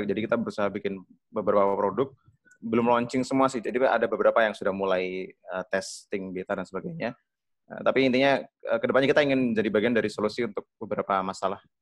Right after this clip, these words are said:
eh, terkait covid ini gitu. Eh, nah, untuk itu kita akhirnya Mas Ainun ngebuka rekrutmen kepada banyak orang melalui Twitter, dan akhirnya banyak banget yang join, dan ini jadi tantangan tersendiri buat kita untuk bisa berkolabor-,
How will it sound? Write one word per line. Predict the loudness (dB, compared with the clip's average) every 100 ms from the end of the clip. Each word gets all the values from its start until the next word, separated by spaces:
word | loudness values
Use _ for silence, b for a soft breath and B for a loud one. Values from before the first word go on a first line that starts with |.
| _ _ _ -20
eh, | -18 -14 -12 -14 -16 -20 _ _ _ -14 -8
terkait | -4 -4 -4 _ _
covid | -14 -10 -10
ini | -10 -12 -12
gitu. | -16 _ _ _ _ _ _ _
Eh, | _ -12 -10 -8 -4
nah, | -2 0
untuk | 0
itu | -2
kita | 2 2 4
akhirnya | 4 2 4 2
Mas | 0
Ainun | 0 0 -2 -4
ngebuka | -4 0 0
rekrutmen | 0 -2 -4 -4 -8
kepada | -8 -2 0 2 2
banyak | 0 -2
orang | -2 -2
melalui | -2 -4
Twitter, | -6 -4 -2 -4 b b _ -8
dan |
akhirnya | -2 0 0 -2
banyak |
banget | -2 -4 -4
yang | -2
join, | 0 0
dan | 0
ini | -2
jadi | -2 -4
tantangan | -4 -4 -4
tersendiri | -6 -4 -4 -2
buat | -2 -2
kita | 0
untuk | 0 -2
bisa | -6 -6
berkolabor-, | -6 -4 -4 -2 -4